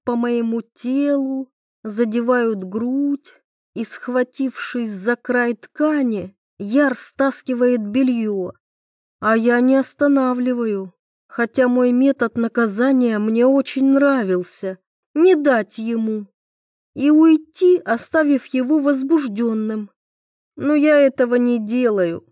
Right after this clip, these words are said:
потому что сама хочу продолжить. И теперь с нетерпением наблюдаю за Диким, который двигается вниз.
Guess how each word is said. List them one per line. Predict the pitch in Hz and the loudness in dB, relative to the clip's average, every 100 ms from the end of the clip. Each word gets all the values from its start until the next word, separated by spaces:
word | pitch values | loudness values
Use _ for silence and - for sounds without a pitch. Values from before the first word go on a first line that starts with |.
| _ _ - | _ _ -6
потому | 262 285 302 | 2 2 2
что | - 311 | 0 -4
сама | - 359 311 285 269 | 0 4 4 4 2
хочу | 254 240 - 247 | 0 -4 -4 -6
продолжить. | - 247 220 226 226 208 190 190 185 _ _ _ _ _ _ _ | -2 -2 -2 -4 -4 -4 -4 -4 -6 _ _ _ _ _ _ _
И | - 240 | -8 -2
теперь | 294 277 330 269 | -2 2 2 2
с | - | -2
нетерпением | 254 254 269 254 - 302 277 247 233 226 | -4 -2 -2 -2 2 4 4 2 0 -2
наблюдаю | 226 226 247 262 277 247 | -4 -4 0 2 4 2
за | 196 233 | 0 -2
Диким, | 214 247 320 - 214 | 0 0 0 -2 -6
который | - 233 285 277 247 | -4 -2 0 2 0
двигается | 202 262 247 247 240 - 269 | 0 -2 0 -2 -2 -2 -2
вниз. | 254 254 233 196 - - | 2 0 0 -4 -8 -18